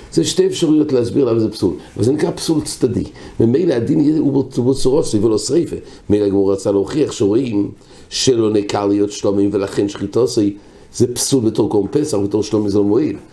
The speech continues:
לכן זה נקרא שריפה בגופו, לכן יש שריפה בגופו. אומרת הגמרא, "לא תהא משוחטו סתם כשר לשום אוילו,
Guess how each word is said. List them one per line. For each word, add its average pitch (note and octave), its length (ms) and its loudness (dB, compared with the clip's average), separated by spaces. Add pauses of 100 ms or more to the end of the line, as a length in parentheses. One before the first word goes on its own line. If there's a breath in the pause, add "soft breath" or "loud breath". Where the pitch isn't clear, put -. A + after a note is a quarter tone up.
(220 loud breath)
לכן G#2 260 0
זה G#2 100 0
נקרא G#2+ 300 -2
שריפה B2 360 0
בגופו, G2+ 460 0
לכן G2+ 200 -2
יש G#2 200 0
שריפה G2+ 260 0
בגופו. G2+ 420 0 (520 loud breath)
אומרת A2+ 300 2
הגמרא, B2 280 2
"לא A2 200 2
תהא D#3 140 0
משוחטו - 460 -2
סתם B2 420 -4
כשר C3 520 0 (420 loud breath)
לשום A#2 420 2
אוילו, D#3 640 0